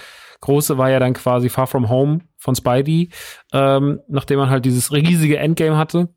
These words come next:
und jetzt mit sowas wiederzukommen und damit wieder einzusteigen nach der ein-, nach den eineinhalb Jahren,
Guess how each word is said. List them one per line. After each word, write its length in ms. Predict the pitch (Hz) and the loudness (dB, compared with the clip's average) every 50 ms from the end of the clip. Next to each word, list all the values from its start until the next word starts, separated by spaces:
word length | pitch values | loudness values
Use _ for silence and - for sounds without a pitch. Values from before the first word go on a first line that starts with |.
| _ _ _ _ _ - | _ _ _ _ _ -2
und 140 | 135 123 | 0 0
jetzt 200 | 127 139 135 - | 0 0 -2 -2
mit 100 | 135 120 | -4 -2
sowas 260 | - 131 165 190 160 - | -2 0 0 0 0 0
wiederzukommen 560 | 156 160 160 156 - 156 - - 143 143 143 | 0 -2 -2 -2 -6 -6 -4 -2 -2 0 0
und 120 | 131 117 | 0 0
damit 260 | 120 120 139 156 147 | 0 0 0 0 -2
wieder 160 | 135 135 143 131 | -2 0 0 0
einzusteigen 600 | 131 139 143 - 147 - - 135 131 127 127 127 | 0 -2 -2 -2 -4 -4 -2 0 0 0 0 0
nach 80 | 120 113 | -2 -2
der 180 | - 131 135 | -2 -2 0
ein-, 200 | 139 139 139 139 | 0 0 0 0
nach 120 | 139 123 - | -2 -2 -2
den 180 | - 143 156 | -2 -2 0
eineinhalb 320 | 147 139 135 135 131 123 123 | 0 -2 0 0 0 0 0
Jahren, 320 | 120 120 127 131 135 131 | 0 2 2 0 0 -2